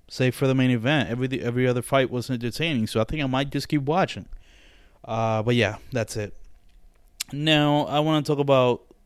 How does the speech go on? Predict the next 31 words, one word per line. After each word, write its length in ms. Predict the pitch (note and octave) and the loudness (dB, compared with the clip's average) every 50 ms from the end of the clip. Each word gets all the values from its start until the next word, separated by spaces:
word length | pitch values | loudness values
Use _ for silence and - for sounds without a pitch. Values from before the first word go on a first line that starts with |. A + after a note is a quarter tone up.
| _ _ _ _ | _ _ _ _
some, 400 | - - - D3 C#3 C3 C3 C3 | -6 -4 -2 0 0 0 0 0
like, 200 | B2 A#2+ A#2 A2+ | 0 0 0 0
movie 340 | A2+ B2 C3 C3+ C3 C3+ C3 | -2 -2 -2 -2 0 0 -2
and 100 | B2 A#2 | -2 -2
T 120 | - C3+ | -4 -6
V 220 | C3 B2 B2+ C3 C3+ | -4 -2 -2 -2 -2
news, 520 | C#3 D3 D3+ D#3 D#3+ D#3+ D#3 - - - - _ _ _ _ _ _ _ _ _ _ _ - - | -2 -2 -2 -2 -2 -2 -4 -6 -10 -16 -18 _ _ _ _ _ _ _ _ _ _ _ -20 -12
'cause 160 | - - D3+ E3 | -8 -2 2 2
I 80 | F3 | 4
didn't 220 | F3 E3 D3+ C#3 B2+ | 4 4 2 2 2
know 100 | A#2 A2 | 2 2
what 160 | A2 G#2+ - | 2 0 -2
the 60 | A2 | -6
fuck 260 | - - A2+ G#2 G2+ | -4 -4 -4 -4 -2
else 200 | G#2+ G#2 G2+ - | -4 -4 -4 -4
to 60 | - | -8
talk 220 | G2 - A2 G2 F2 | -6 -4 -4 -4 -4
about. 420 | G2+ G2 G2+ G2 G2 F#2+ - - | -2 -2 -2 -2 -2 -4 -4 2
Listen, 400 | D3+ F#3 F3+ - D3 A#2+ G#2+ F2+ - - - - - - - - - | 4 4 4 6 4 0 -2 -4 -8 -16 -20 -20 -20 -20 -20 -20 -10
Matt 260 | - D3 F#3 G#3+ G3+ - | -4 0 0 2 0 2
Reeves 380 | F3+ F#3 G3+ G#3+ G#3 F#3 - - | 4 4 6 6 4 2 -2 -6
is 80 | D3+ - | -6 -2
coming 260 | - E3+ E3+ E3+ E3 | 0 2 2 4 4
out 180 | D#3+ D#3+ D#3 | 4 4 4
with 160 | D3 D3+ C#3 D3 | 4 4 4 4
a 180 | C#3+ C3+ B2+ | 4 4 2
fucking 540 | A#2+ - - D3+ C#3+ C#3+ - - C#3 C3 A#2+ | -2 -2 2 2 2 2 2 -2 -2 -2 -2
Batman 480 | A2 B2 B2 C3+ C3 A#2+ C3+ C3 B2+ B2 | 0 0 0 0 0 -2 -2 -2 -2 -2
T 200 | - - C3 C3 | -4 -4 -4 0
V 240 | B2+ C3 C#3 D3 | 2 2 0 0
show, 440 | D3 - - - A2+ G#2+ G#2 G2+ G2 | -2 -4 -4 -2 -2 -2 -2 -4 -6